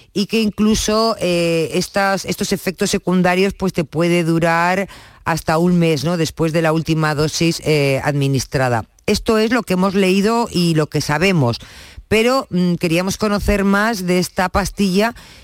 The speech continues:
que de momento, bueno, pues es una esperanza y sobre todo para las personas que se les complica, se les complica el virus.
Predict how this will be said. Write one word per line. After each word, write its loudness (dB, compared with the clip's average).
que 0
de 2
momento, 2
bueno, 0
pues -2
es -2
una 0
esperanza 0
y 2
sobre -2
todo 0
para 0
las -2
personas -2
que 0
se 0
les 0
complica, -2
se -2
les -4
complica -2
el -2
virus. -4